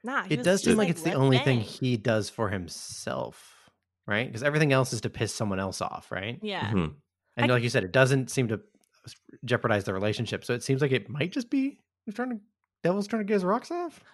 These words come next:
Speaker 1: I could see it landing better in the book because then, like, you wouldn't have seen how, like, old and gross the devil is.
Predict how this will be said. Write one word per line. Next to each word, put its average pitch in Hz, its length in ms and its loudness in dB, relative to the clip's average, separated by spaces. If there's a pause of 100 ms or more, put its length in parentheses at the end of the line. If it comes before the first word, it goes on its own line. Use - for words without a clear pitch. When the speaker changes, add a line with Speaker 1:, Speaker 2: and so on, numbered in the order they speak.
Speaker 1:
I - 80 -2
could 349 180 -2
see 302 300 -2
it 427 280 -4
landing 233 540 -4
better 202 320 -2
in 202 200 -6
the 175 100 -8
book 156 480 -4
because 202 380 -4
then, 214 280 0
like, 190 220 -6
you 208 120 -8
wouldn't 214 280 -4
have 214 160 -8
seen 196 580 -4
how, 185 600 -6
like, 180 340 -10
old 185 300 -6
and 180 140 -8
gross 175 360 -4
the 180 140 -8
devil 165 380 -6
is. 226 440 -6